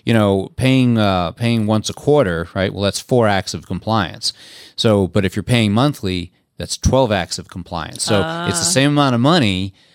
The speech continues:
Speaker 1: but it looks better for an I R S agent.
Speaker 2: That makes sense.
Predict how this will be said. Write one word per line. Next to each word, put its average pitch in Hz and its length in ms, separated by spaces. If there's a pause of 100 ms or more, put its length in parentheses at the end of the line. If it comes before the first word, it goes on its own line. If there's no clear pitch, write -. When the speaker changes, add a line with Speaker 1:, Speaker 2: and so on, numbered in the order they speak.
(120)
Speaker 1:
but 104 120
it 87 100
looks 123 240
better 87 380
for - 160
an 90 60
I 87 100
R 82 100
S - 180
agent. 101 420 (460)
Speaker 2:
That 175 140
makes 180 240
sense. - 580